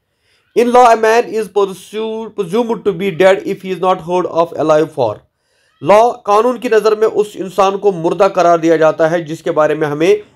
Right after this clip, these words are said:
पता ना लगे। कब तक? कितने साल तक? सात साल तक। यानी सात साल तक अगर कोई लापता है तो लॉ, कानून कहता है कि वो, उसको कंसीडर करो कि वो डेड है।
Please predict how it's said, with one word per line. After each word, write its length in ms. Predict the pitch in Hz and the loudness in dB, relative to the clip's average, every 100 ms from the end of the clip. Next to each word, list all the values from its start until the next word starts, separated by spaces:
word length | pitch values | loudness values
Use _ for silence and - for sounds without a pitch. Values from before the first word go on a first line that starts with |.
| _ _ - | _ _ -4
पता 240 | 170 180 | 2 2
ना 120 | 170 | 4
लगे। 280 | 160 147 135 | 2 2 -2
कब 280 | 120 165 160 | 0 -2 0
तक? 200 | 226 226 _ | -4 -4 _
कितने 220 | 196 202 | -2 2
साल 220 | 208 208 190 | 4 2 2
तक? 180 | 233 | -4
सात 300 | - 160 131 | -4 -2 -2
साल 160 | 131 107 | -4 -8
तक। 200 | - - | -8 -12
यानी 120 | 160 180 | -10 -2
सात 300 | 202 220 - | 2 2 2
साल 120 | 202 | -2
तक 140 | 196 | -2
अगर 160 | 185 180 | -4 -4
कोई 160 | 170 | -4
लापता 440 | 156 147 165 170 185 | 0 0 0 0 0
है 320 | 196 214 _ _ - | 0 -2 _ _ -2
तो 360 | 170 170 _ _ _ _ | 0 -2 _ _ _ _
लॉ, 300 | 135 156 185 185 - _ - | 2 4 4 2 -4 _ -4
कानून 280 | 160 190 | -2 -2
कहता 320 | 170 170 165 160 | -2 -2 0 -2
है 80 | |
कि 140 | 156 170 | -2 -6
वो, 460 | 147 147 - - - | -2 0 -2 -6 -18
उसको 240 | 107 - | -12 -6
कंसीडर 420 | 143 151 151 180 | -2 -2 0 -2
करो 280 | 165 131 156 | 0 0 -2
कि 140 | 165 143 | -6 -6
वो 180 | 127 | -2
डेड 280 | 139 120 95 | -2 -2 -6
है। 220 | 87 80 | -12 -20